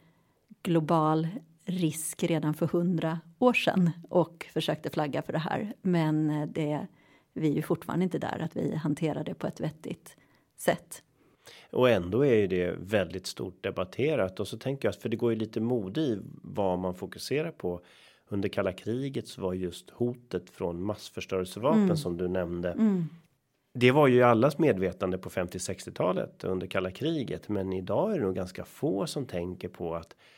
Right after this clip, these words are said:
Speaker 2: de stora kärnvapenländerna står inför en gigantisk upprustning och
Speaker 1: Mm.
Speaker 2: modernisering av sina vapensystem. Och
Speaker 1: Mm.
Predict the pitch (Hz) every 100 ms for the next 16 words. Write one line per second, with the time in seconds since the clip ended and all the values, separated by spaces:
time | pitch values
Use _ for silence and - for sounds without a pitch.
0 | _ _ - 90 - 95 95 101 95 -
1 | - 92 117 175 120 - 92 85 87 87
2 | 92 95 98 151 202 - 92 - - -
3 | - 160 175 - 233 220 - 95 92 95
4 | - 131 151 110 95 95 92 98 92 -
5 | 90 - - - 165 92 - 202